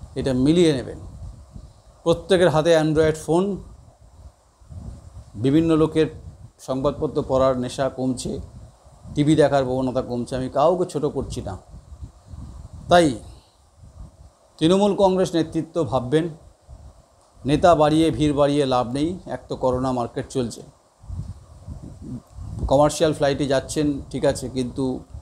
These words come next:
যে অভিযোগটা আপনারা করছিলেন বিজেপির বিরুদ্ধে,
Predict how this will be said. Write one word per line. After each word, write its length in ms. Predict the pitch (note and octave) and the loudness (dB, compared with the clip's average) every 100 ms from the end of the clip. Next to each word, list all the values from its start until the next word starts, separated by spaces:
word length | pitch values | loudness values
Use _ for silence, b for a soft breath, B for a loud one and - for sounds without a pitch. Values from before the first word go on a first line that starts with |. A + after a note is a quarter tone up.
| - - - - - - | -16 -18 -20 -20 -20 -6
যে 120 | G#2+ | 2
অভিযোগটা 760 | D#3 D#3+ E3+ E3 - D#3 D3 C3 - - - - _ _ - - - - - | 4 4 2 0 2 4 6 2 -2 -16 -18 -20 _ _ -20 -20 -20 -14 -6
আপনারা 360 | C3 F3 F#3 | 0 4 4
করছিলেন 460 | F3+ E3 - E3 D3+ | 4 0 0 0 0
বিজেপির 340 | C#3+ C#3+ D3 | 0 0 0
বিরুদ্ধে, 520 | C3+ C#3 A#2+ A2 G#2+ | 0 -2 -4 -6 -8